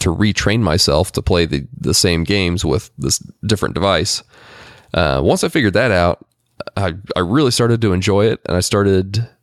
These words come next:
uh, I really like that on Steam, you can go download other people's configurations.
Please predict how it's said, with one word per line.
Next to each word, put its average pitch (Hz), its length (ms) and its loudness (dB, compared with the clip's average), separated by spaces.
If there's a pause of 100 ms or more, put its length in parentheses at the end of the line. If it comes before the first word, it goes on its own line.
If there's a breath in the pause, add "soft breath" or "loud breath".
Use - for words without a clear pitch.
(120)
uh, 82 380 0
I - 60 -2
really 107 440 2
like 95 560 0 (100)
that 90 440 0
on 82 180 0
Steam, 95 640 2 (560 loud breath)
you 98 140 0
can 90 180 0
go 90 460 2 (140)
download 92 800 2 (220)
other 95 180 2
people's 90 320 0
configurations. 87 960 0